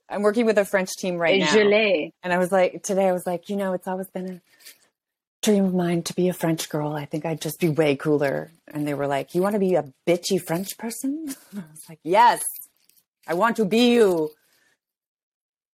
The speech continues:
Speaker 1: The, like, sound
Speaker 2: I want an
Speaker 1: producer,
Speaker 2: excuse for my bitchiness,
Speaker 1: every
Speaker 2: right?
Speaker 1: time he
Speaker 2: I wanna
Speaker 1: finishes a good
Speaker 2: Sam
Speaker 1: take,
Speaker 2: French.
Speaker 1: he's like, "So cool." I'm like, "That's so cool. You're so cool."
Speaker 2: That is so
Speaker 1: He's cool.
Speaker 2: Yeah.
Speaker 1: His name is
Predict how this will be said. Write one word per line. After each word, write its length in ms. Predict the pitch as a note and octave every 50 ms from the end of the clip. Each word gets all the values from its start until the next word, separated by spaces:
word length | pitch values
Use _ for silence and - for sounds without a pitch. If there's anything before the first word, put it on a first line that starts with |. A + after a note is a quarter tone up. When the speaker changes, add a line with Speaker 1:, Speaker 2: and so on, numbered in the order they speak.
| _ _ _ _ _ _
Speaker 1:
The, 100 | - E3+
like, 340 | F3 F3+ E3+ E3+ E3 - - - - - - - -
sound 240 | G3 E3+ F3 - B3
Speaker 2:
I 20 |
want 160 | B3 C4 C#4
an 80 | D4 D4+
Speaker 1:
producer, 200 | D#4 D4+ D#4 D4
Speaker 2:
excuse 180 | - - - -
for 140 | - D4 C#4+
my 120 | D4+ C#4 C#4
bitchiness, 340 | D4+ G#4 - - - F#3+
Speaker 1:
every 260 | A3+ A3+ G#3 A#3 A#3 A3+
Speaker 2:
right? 80 | G#3+
Speaker 1:
time 200 | A3+ A3+ A3+ A3+
he 60 | A#3+
Speaker 2:
I 40 | A#3
wanna 160 | A3+ A#3+ A#3+
Speaker 1:
finishes 320 | A3 A3 B3 B3+ B3 G#3+ A3
a 240 | G#3+ G#3 G3+ G3+ F#3+
good 300 | F3+ - G#3 G3+ G3+ F#3+
Speaker 2:
Sam 140 | A#3+ B3
Speaker 1:
take, 260 | C4+ - G3 G3 F#3 -
Speaker 2:
French. 40 |
Speaker 1:
he's 160 | - F#3+ D#3+ E3+
like, 220 | E3 D#3 D3+ - _ -
"So 320 | - - - A3+ A#3 A#3
cool." 440 | A#3 - - G#3 G#3 A#3+ C4 B3 G#3+
I'm 800 | F3+ E3 E3 - - - _ _ _ _ _ _ _ - D#3+
like, 160 | D#3+ D#3+ - -
"That's 240 | E3 E3 - -
so 140 | - E3 - _
cool. 140 | - - _ _ - _ _ - - _ _ _ _ _ _ _ _ _ _ _ _ _ _ -
You're 80 | - -
so 160 | - - - - _
cool." 240 | - - - - -
Speaker 2:
That 680 | - - - _ _ _ _ _ - - - - _
is 260 | _ - - - -
so 80 | - - _ _ _ _ _ _ _ _ _ _ _ _ _ _ _ _ _ _ _ _ _ _ _ _ _ _ _ _ _ _ _ _ _ E3+ _ _ _ _ _ _ _ _ _ _ _ _ _ _ _ _ _ _ _ _ _ _ _ _ _ _ -
Speaker 1:
He's 120 | - - -
cool. 300 | - - C#3 C#3+ D3 D3 -
Speaker 2:
Yeah. 580 | F3+ F3+ F#3 G3 G3 F#3+ F#3 F#3 F3+ F3 F3
Speaker 1:
His 80 | E3+ E3
name 160 | F3 E3+ E3
is 80 | E3